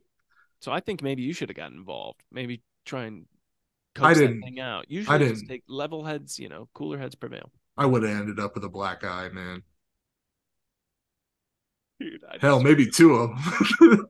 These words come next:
Speaker 2: <laughs> Yeah, man, that was my graduation. Uh, other than that, it was
Speaker 1: Well,
Speaker 2: pretty nice. <laughs>
Speaker 1: I said it last show, but congratulations again. I'm, I'm proud of, uh, you and your girlfriend and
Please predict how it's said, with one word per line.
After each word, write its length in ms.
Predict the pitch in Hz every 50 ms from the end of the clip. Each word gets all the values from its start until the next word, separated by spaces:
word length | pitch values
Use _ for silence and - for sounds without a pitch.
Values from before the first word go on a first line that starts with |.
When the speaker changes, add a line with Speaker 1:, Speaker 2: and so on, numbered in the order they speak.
| _ -
Speaker 2:
<laughs> 320 | 285 285 - - 277 - - _ _ _ _ _ _ _ _ _ _ _ _ _ _ _ _ _
Yeah, 180 | - 190 214 202
man, 200 | 185 175 175 160
that 120 | 160 170
was 120 | 156 170 143
my 120 | 151 147
graduation. 840 | 127 131 127 123 117 107 110 113 104 101 101 101 - - 104 104 - _ _ _ _ _ _ _ -
Uh, 320 | 117 110 107 104 98 85 - -
other 160 | - 135 135 131
than 140 | 131 123
that, 200 | 127 131 127 131
it 60 | 135 127
was 160 | 135 143 151
Speaker 1:
Well, 80 | 180
Speaker 2:
pretty 180 | 190 175 139 120
nice. 540 | 123 127 143 143 131 127 131 131 - - - 139 131 - - - 220 - - -
<laughs> 400 | 214 214 - - - - 339 339
Speaker 1:
I 40 | 139 135
said 260 | - - 165 160 151
it 60 | 139
last 440 | 139 131 131 135 131 - - - -
show, 380 | - - - 151 123 113 113
but 160 | 107 113 110 -
congratulations 840 | 113 117 113 113 107 110 110 113 104 87 80 78 - - 71 78 -
again. 220 | - 73 64 52
I'm, 220 | 55 67 73 73 - _ -
I'm 140 | - 107
proud 300 | - - 73 87 90 87
of, 280 | - 87 78 80 - -
uh, 200 | 76 76 69 78
you 420 | 80 82 85 95 87 85 85 82
and 220 | 78 73 76 73 - _ _ -
your 240 | - 82 85 - - _ _
girlfriend 640 | 117 110 107 107 107 - - 92 90 85 80 80 80
and 260 | 69 - 60 -